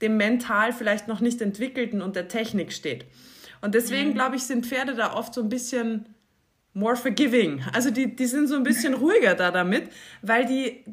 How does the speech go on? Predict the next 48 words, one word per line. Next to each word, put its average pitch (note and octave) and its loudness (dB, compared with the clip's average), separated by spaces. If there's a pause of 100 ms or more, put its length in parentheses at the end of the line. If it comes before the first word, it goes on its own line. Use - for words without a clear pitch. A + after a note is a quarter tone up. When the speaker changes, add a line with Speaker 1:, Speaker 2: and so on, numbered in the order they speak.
Speaker 1:
das B3 0
passt - 0
für A3 -4
die. D#3 -8
Das A3 -6
ist B3+ -6
für D4 -4
die C4+ -2
so C4+ -4
eine B3+ 2
schlüssige C#4 0
Nummer. B3+ 2 (160)
Okay, A#3+ -2
der B3+ 0
kann's C#4 0
noch F4 -2
nicht, F4+ 0
aber D#4+ -2
der D4+ 0
weiß B3 2
auch, - -6
dass - -6
er's - -10
nicht D3 -10
kann. - -8 (300)
Speaker 2:
Ja. A#3 4
Speaker 1:
<laughs> - -4
Speaker 2:
Genau. C4 4
Speaker 1:
Und B3+ 0 (140)
ich D4+ 2
hab - 0
oft D4 2
das D#4 -4
Gefühl, C#4+ -4 (720)
dass A#3+ 0
das, A#3+ -4
je A3 -2
mehr A#3 0
sich D#4 -4
die B3+ -4
Leute G#3+ 2
entwickeln, G3+ -2 (1160)
dass B3 -2
das A#3+ -6
dann A#3 2
so B3 0
ein A#3+ 0
bisschen, C#4 -2